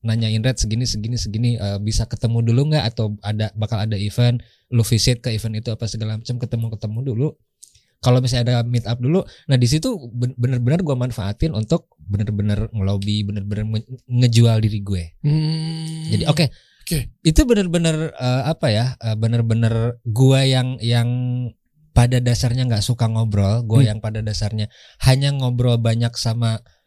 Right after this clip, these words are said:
Speaker 1: orang-orang yang gua rasa udah nyaman, tiba-tiba gua harus ngomong sama stranger dan harus menjual diri gua tanpa harus berkesan murahan.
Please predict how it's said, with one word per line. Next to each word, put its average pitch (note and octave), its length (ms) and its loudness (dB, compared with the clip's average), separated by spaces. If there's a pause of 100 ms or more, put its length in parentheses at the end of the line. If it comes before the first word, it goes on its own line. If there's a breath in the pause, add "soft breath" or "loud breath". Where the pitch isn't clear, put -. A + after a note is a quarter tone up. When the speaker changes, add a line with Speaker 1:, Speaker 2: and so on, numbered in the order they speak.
(440 soft breath)
Speaker 1:
orang-orang A2+ 480 2
yang A#2+ 80 2
gua A#2 160 2
rasa A2 160 -2
udah A2 160 2
nyaman, G#2 400 0
tiba-tiba A#2+ 480 0
gua D#3+ 240 0
harus B2 160 -4
ngomong A#2+ 240 -6
sama A2+ 160 -2
stranger A2+ 640 0 (240 soft breath)
dan C3 160 2
harus A#2+ 400 0
menjual A#2+ 360 0
diri A2+ 240 0
gua G#2+ 200 2
tanpa A#2+ 320 -2
harus G#2+ 480 -2 (160)
berkesan A#2+ 480 -2
murahan. A2+ 480 2